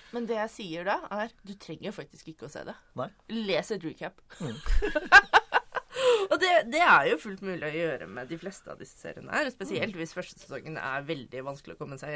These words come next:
Speaker 1: gjennom, så er det faktisk mulig å bare se en recap på YouTube eller lese et eller annet, og
Speaker 2: Mm.
Speaker 1: så bare begynne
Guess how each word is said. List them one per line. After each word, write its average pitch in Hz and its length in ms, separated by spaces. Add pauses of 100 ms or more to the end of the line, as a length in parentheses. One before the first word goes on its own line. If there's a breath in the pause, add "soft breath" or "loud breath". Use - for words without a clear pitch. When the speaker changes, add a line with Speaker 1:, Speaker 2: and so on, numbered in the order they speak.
Speaker 1:
gjennom, 339 220 (400 loud breath)
så 302 180 (200)
er 127 280
det 170 140
faktisk 269 320
mulig 151 180
å 147 60
bare 151 180
se - 340
en 143 220
recap 117 380 (120)
på 147 120
YouTube 139 480
eller 143 180
lese 151 340
et - 140
eller - 80
annet, 262 260
og - 120
Speaker 2:
Mm. - 20
Speaker 1:
så 160 300
bare 131 240
begynne 135 480